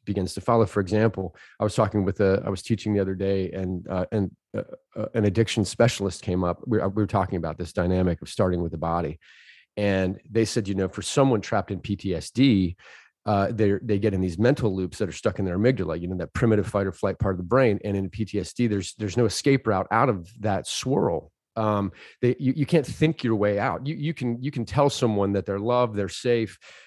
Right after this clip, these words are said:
uh, that they're no longer in crisis, and that is just water off a duck's back. It's, y-, you can't cognitively rescue someone in a P T S D swirl. And they found the two things that were most effective to actually get a, uh, opening and a bridge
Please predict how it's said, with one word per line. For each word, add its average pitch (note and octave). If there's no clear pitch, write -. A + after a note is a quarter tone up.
uh, G#2
that A2
they're G#2
no A#2
longer G#2+
in G2+
crisis, A2+
and A2
that A2
is G2
just -
water G#2
off F#2
a F#2
duck's E2+
back. A2+
It's, -
y-, B2+
you A#2
can't -
cognitively A#2
rescue G#2
someone G#2
in F#2
a F2+
P G#2
T G2
S F2+
D -
swirl. D2
And A#2
they G#2+
found A#2+
the G2+
two C#3+
things A#2
that G#2+
were G#2
most G#2+
effective F#2+
to A2+
actually G#2
get A#2
a, G2
uh, F2+
opening G2
and G#2
a F#2+
bridge G2